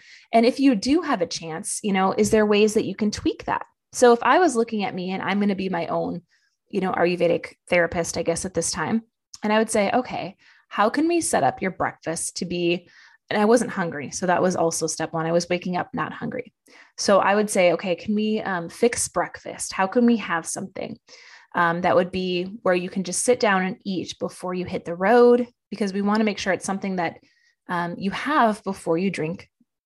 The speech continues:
you know, your six cups of coffee at the time, <laughs> you know? And so I would give myself maybe a, a oatmeal bake.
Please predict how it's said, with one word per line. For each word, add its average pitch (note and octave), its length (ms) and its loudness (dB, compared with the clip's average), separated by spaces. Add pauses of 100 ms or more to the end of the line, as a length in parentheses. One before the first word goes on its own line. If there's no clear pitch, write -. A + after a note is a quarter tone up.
(120)
you F3 140 -8
know, C3 120 -6
your E3 200 -2 (120)
six - 340 -4
cups F#3 200 -4
of F3 60 -4
coffee A3+ 340 2
at G#2 80 -2
the - 60 -10
time, G3 300 -4
<laughs> - 420 -10
you A#3+ 200 -2
know? G3+ 200 -2 (540)
And G#3+ 200 2
so G3 320 2
I F3 460 4 (320)
would F#3 300 -6
give F3 140 -2
myself E3+ 540 -2
maybe G3 320 0
a, A#3+ 300 2
a A#3+ 180 2 (320)
oatmeal G#3 520 2
bake. - 420 -12